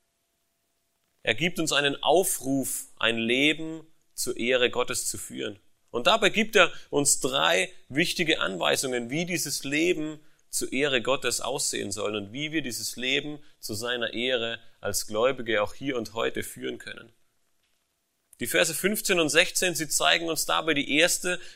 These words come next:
wichtige Anweisung auf. Das ist ein richtiges Verständnis von Gottes Wort. Nachdem Petrus bereits in Vers neun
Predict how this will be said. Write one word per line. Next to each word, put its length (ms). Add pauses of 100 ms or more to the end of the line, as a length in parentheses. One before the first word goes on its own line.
wichtige 600 (280)
Anweisung 580
auf. 380 (720)
Das 140
ist 120
ein 180
richtiges 920
Verständnis 1080 (100)
von 240
Gottes 380
Wort. 360 (2250)
Nachdem 320
Petrus 380
bereits 360
in 80
Vers 300
neun 420